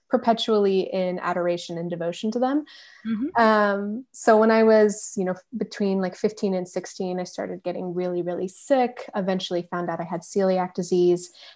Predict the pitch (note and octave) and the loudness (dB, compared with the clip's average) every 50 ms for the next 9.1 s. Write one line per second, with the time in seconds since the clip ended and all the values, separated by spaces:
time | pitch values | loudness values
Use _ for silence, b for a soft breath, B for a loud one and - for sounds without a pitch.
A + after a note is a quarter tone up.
0 | B - G3+ G3+ G3 - G3 F#3+ G3 E3+ - - - - F3+ F3 E3+ E3+ - - | B 0 2 2 4 2 2 0 0 -2 -4 -4 -4 0 2 2 2 0 -2 -4
1 | G3+ F3+ E3+ F3 E3+ E3+ E3+ E3+ - - - F#3+ F#3 F3 E3+ F3 E3 E3+ F3+ F3 | -2 -2 0 0 -2 -2 -4 -6 -8 -6 -2 -2 0 2 2 2 2 2 0 -4
2 | - - - - - E3+ F3 - - F3 - F#3 F3+ G3 E3+ F3+ - - - F3 | -8 -12 -10 -8 -8 -6 -4 -4 -6 -6 -6 -6 -6 -4 -4 -4 -6 -4 -2 0
3 | E3+ E3+ F3+ - - - - - - _ _ - F3+ E3+ E3+ - - F#3 G#3+ G#3+ | 0 -2 -2 -6 -10 -12 -14 -16 -20 _ _ -4 -2 -2 -2 -4 -2 0 0 0
4 | A3 A3 - F3+ F3 - - - - - _ B B B B B B B B - | 0 0 -4 -4 -4 -4 -6 -6 -6 -12 _ B B B B B B B B -4
5 | - A3 G3+ F#3+ F#3+ F3+ F3+ - - - G3 F#3+ - - - G3 F#3 F3+ F3+ F3+ | 0 2 4 4 4 2 0 -2 0 0 0 0 -2 -6 -2 -2 0 0 0 0
6 | F3+ F3+ F#3 F#3 - _ _ _ _ _ _ _ _ _ _ _ _ _ _ _ | 0 -2 -2 -6 -10 _ _ _ _ _ _ _ _ _ _ _ _ _ _ _
7 | _ _ - F#3 - G#3+ G#3+ A#3 A#3 - C4+ A3 G#3 G3 F#3+ F#3 F#3+ F#3+ - F#3 | _ _ -8 -4 0 2 2 2 2 2 4 4 6 4 4 2 0 0 2 4
8 | F3+ - F#3+ F#3 F#3 F3 F3+ F3+ F3+ - - - - - F#3 F3 F3 E3+ F3 F3 | 4 4 2 2 2 2 2 0 -2 -8 -12 -10 -4 0 0 2 2 2 0 -2
9 | F3+ E3+ | -2 -4